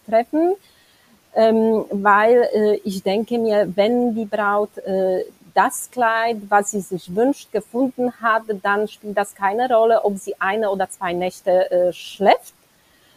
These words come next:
äh, und erst die Entscheidung trifft. Und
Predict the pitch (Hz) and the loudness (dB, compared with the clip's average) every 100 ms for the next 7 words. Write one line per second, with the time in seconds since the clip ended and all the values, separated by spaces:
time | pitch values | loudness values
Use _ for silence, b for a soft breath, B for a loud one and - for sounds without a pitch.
0 | 247 226 226 226 226 220 220 214 220 254 | -4 2 6 8 6 4 0 -2 0 0
1 | - 214 240 - 214 214 226 233 - 247 | 0 0 0 0 2 2 0 -6 -2 -2
2 | 254 - 196 | -2 -6 -8